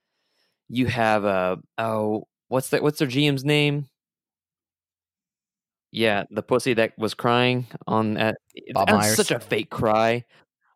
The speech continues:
Speaker 1: "Oh, sorry, Kevin, we loved you." Like, and, like, we have
Speaker 2: Fake
Speaker 1: Steve Kerr.
Speaker 2: crying,
Speaker 1: Like,
Speaker 2: exactly.
Speaker 1: "Hey, uh, Steve,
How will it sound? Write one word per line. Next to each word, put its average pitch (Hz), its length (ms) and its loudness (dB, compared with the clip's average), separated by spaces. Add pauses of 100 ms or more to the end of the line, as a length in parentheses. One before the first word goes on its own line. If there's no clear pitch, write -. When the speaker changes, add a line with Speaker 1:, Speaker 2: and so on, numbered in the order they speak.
(100)
Speaker 1:
"Oh, 254 400 0
sorry, 254 400 2 (160)
Kevin, 240 480 0
we 233 160 -2
loved 220 300 0
you." 202 120 -2
Like, 180 200 0
and, 139 200 0
like, 127 280 0
we 131 140 -2
have 123 100 0
Speaker 2:
Fake - 100 -20
Speaker 1:
Steve 143 460 2
Kerr. 117 220 2
Speaker 2:
crying, 160 160 0
Speaker 1:
Like, 202 80 0
Speaker 2:
exactly. 147 380 -4
Speaker 1:
"Hey, 160 120 0
uh, 139 60 2
Steve, 160 500 -2